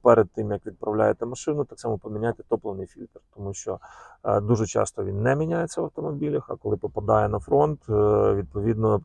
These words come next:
топливо заливається абсолютно з різних, там, воєнної техніки, якоїсь там і так далі, і так далі, і так далі,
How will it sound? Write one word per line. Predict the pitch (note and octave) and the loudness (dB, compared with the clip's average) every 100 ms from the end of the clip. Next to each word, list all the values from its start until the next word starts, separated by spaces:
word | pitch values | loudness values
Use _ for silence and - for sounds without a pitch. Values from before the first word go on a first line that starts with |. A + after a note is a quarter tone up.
| _ | _
топливо | B2+ B2 A2+ A2 | 2 4 4 4
заливається | G2 G2+ G#2 A2 G#2 - | 2 2 4 4 4 -2
абсолютно | G#2 - A2 - G2+ | -8 -6 -6 -4 -2
з | |
різних, | G#2+ G#2 G#2 F#2+ _ _ - - _ - | 0 0 -2 -6 _ _ -20 -20 _ -2
там, | G#2+ G2 G2 | 0 0 -2
воєнної | F#2 G#2+ B2+ B2 A2+ | 0 2 4 4 2
техніки, | A#2 G#2 A#2 G#2+ - | 2 0 -2 -6 -2
якоїсь | G#2+ - A2 G2+ | -4 -2 -4 -4
там | - G#2 G#2 | -4 -2 -2
і | G#2 | -4
так | G2+ | -4
далі, | G#2+ A2+ A2 | 2 2 2
і | |
так | - G#2 | 0 -2
далі, | G#2+ G2+ | 0 0
і | |
так | - | -4
далі, | G#2 A#2 | 0 0